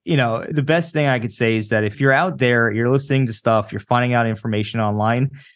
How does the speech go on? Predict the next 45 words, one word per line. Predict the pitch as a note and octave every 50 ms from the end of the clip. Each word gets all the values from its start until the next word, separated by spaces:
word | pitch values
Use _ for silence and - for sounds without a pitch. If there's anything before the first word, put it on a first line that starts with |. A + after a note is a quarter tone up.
| _ _
you | - C#3 C3+
know, | B2 A#2+ A#2+
use | A#2 C3+ D3 E3+ G3 F3+ C#3
that | D3 C#3+ C#3+ C#3
to | C#3
have | B2+ C3+ B2+ A#2+
a | A#2+
conversation | - - B2 A#2 A2+ G#2+ - - A2+ A2 G#2+ - A#2+ A2+
with | G#2+ G#2+ G2+ G#2
your | A2 A2 A2+ A2
own | A2 A2+ A2+ A#2+
tax | - B2+ A#2+ B2+ C3
professional, | - - C3+ C3 - B2+ B2 - - C3+ B2 A#2+ A#2
right, | A2 A2 A2+ G#2
on | A2+ A2+
how | G#2+ - A#2+ A2 A2
that | G#2+ A2+ A2 G#2+
could | - G2+ G2+
fit | - - A2+ A2+ -
into | - A#2 A2+ G#2 - -
your | G#2+ G#2 G#2 G#2+ G#2+ G#2+ A2
overall | A2+ A2 A2+ A2 A2 A2+ A2 A2
tax | G#2+ - - - A2+ A#2 - -
plan. | - C#3 C3 B2
Because | A2+ A#2 - B2+ A2+ G#2 G#2 - - - - _ _ _ -
listening | C#3+ D#3 D3+ E3+ D#3+ C#3+
to | D3+
a | C#3+
podcast, | C#3 C#3+ C3 B2+ - C#3+ C3+ B2 A2+ - - - - _ _ -
you | C#3 B2+
know, | A#2 A2
like | G#2+ G#2 A2 A#2+ A2+ -
this, | D3 D3+ C#3 C#3+ -
or | B2+ A#2+
even | A#2+ B2 B2 A#2+
our | A#2 A#2 A#2+ A2+
podcast, | A#2+ B2+ A#2 A2 - A#2+ A#2 - -
or | A2+ A2 A2
going | G#2+ B2 B2 A#2+ A#2+
on | A#2 A#2
a | A2
Facebook | - A#2+ A#2 A2+ - A#2+
group | - B2 B2 -
or | A#2+ A2 G#2+
whatever, | G#2 A2 A2+ A2+ A#2+ C#3 E3+ E3 C3 B2+ A2+ G#2 G2+